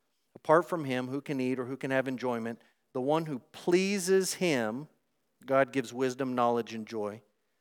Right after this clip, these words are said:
But to the sinner, he's given the business of gathering and collecting, only to give to the one who pleases God."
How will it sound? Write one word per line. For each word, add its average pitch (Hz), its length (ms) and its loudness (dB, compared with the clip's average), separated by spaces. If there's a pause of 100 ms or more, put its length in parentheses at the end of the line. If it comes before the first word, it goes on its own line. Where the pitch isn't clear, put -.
(360)
But 127 160 -2
to 139 100 -4
the 123 100 -4
sinner, 170 380 2
he's 120 160 -2
given 143 280 2
the 139 80 -2
business 127 460 -4
of 110 160 -10
gathering 113 540 0
and 107 180 -8
collecting, 110 560 -6
only 127 260 -4
to 113 100 -8
give 131 260 -2
to 131 80 -10
the 113 100 -8
one 113 180 -6
who 113 80 -12
pleases 107 460 -8
God." 95 340 -4